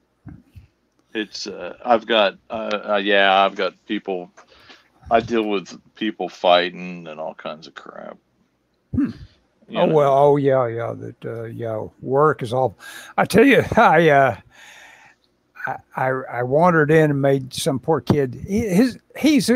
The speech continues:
Speaker 2: he's at the age where he just takes it all in stride. I don't know, it may have scarred him. Uh, I was at a Brahms the other day. Oh, wait a second, let me add, uh, some Dan notes here.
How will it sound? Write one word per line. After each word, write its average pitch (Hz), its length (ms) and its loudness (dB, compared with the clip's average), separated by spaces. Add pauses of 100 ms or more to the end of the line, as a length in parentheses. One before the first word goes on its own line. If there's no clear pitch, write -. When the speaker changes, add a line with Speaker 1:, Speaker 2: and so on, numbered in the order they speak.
(140)
Speaker 2:
he's 170 240 0
at 160 140 -2
the 135 180 2
age 139 340 4
where 127 220 -2
he 139 180 2
just - 300 -4
takes 156 280 -2
it 123 80 -4
all 117 220 0
in 107 80 -8
stride. 131 600 2 (320)
I 196 120 4
don't 285 200 6
know, 185 220 6
it 202 120 6
may 143 200 4
have 175 100 0
scarred 190 420 0
him. 107 200 -10 (460)
Uh, 127 380 -4 (180)
I 139 120 -4
was 123 120 -2
at 147 120 2
a 127 40 -4
Brahms 139 720 4
the 117 120 -2
other 107 160 -8
day. 104 320 -10 (1040)
Oh, 135 40 -6
wait 113 160 -2
a - 20 -10
second, 110 240 -10
let 123 120 -8
me 123 200 -2
add, 123 260 2
uh, 117 200 0
some 117 220 -10
Dan 120 320 -2
notes 107 260 -6
here. 120 180 -8